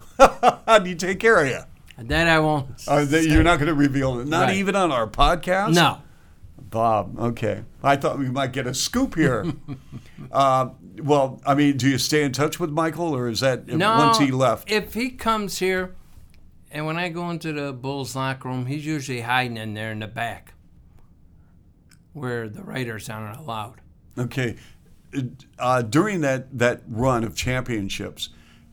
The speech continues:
Speaker 1: how, how crazy was it here in Chicago? First at the stadium and then at the United Center.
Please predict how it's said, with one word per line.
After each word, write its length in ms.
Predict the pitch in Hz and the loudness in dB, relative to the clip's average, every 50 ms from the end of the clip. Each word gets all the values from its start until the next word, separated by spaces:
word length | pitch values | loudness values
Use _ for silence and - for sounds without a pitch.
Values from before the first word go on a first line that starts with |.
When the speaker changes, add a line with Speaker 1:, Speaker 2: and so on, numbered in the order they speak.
| - - 104 | -20 -8 -2
Speaker 1:
how, 360 | 113 180 214 214 190 151 - - - | 2 4 4 4 2 0 -6 -6 -2
how 300 | 127 180 196 165 127 - - - | 0 0 0 0 -2 -10 -14 -12
crazy 480 | - - 147 156 151 135 - 127 123 | -6 0 2 2 2 2 2 0 -2
was 320 | 113 104 113 117 110 - 113 | -2 -2 -2 -2 -2 -2 -4
it 100 | 107 87 | -4 -4
here 180 | 101 113 113 113 | -6 -6 -6 -6
in 80 | 107 | -6
Chicago? 520 | 101 - 117 110 - 117 117 110 107 117 113 | -6 -6 -6 -6 -4 -2 -2 -2 -2 -4 -6
First 460 | - - 143 156 170 165 - - 147 | -4 0 0 2 2 0 0 0 -2
at 180 | 143 135 - | -2 -2 -2
the 100 | - 117 | -4 -2
stadium 600 | - - - 143 131 127 117 120 120 117 113 107 - - - - - | -2 -2 0 0 0 0 0 0 -2 -2 -4 -6 -10 -16 -20 -12 -6
and 140 | 120 123 120 | -4 -2 -2
then 140 | 123 123 123 | -2 -2 -4
at 100 | 120 - | -4 -4
the 80 | 123 120 | -4 -4
United 400 | 110 104 110 110 107 104 95 95 | -4 -4 -4 -6 -6 -6 -8 -8
Center. 320 | - 92 90 92 90 82 | -8 -10 -10 -12 -14 -16